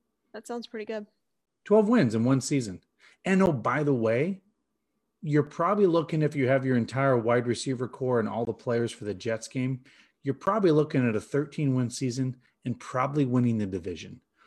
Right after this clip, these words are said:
Speaker 2: That's how close this game is from being a twelve and four team and a, and winning thirteen possible games. I mean, think about that. And, and with, I mean, that's the kind of season we're on.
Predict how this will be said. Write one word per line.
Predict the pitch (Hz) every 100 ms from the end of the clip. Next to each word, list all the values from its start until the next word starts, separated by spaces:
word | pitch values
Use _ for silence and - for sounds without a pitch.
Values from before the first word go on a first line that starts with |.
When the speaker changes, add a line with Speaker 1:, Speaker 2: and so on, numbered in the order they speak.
| _ _
Speaker 2:
That's | 104 131 175 -
how | 175 160
close | 156 - 147 127 123
this | 123 -
game | 135 117 110 110 _ _ _
is | 131 123
from | 131 113
being | 113 107
a |
twelve | - 127 113 110
and | 101
four | - 120 120
team | - 123 120 117 - _ _ _ _ -
and | 117 107
a, | 113 - -
and | 139 113 107
winning | 139 123 120 113 104
thirteen | - 110 - 127 104
possible | - 98 - 95
games. | 87 92 87 123
I |
mean, | 131
think | 160 233
about | - 92 -
that. | 80 - _ -
And, | 170 160
and | 156 143
with, | 135 131 _ _
I | 135
mean, | 135
that's | 131 180 -
the | 202
kind | 220 208
of | 151
season | 147 190 160
we're | 113 101
on. | 92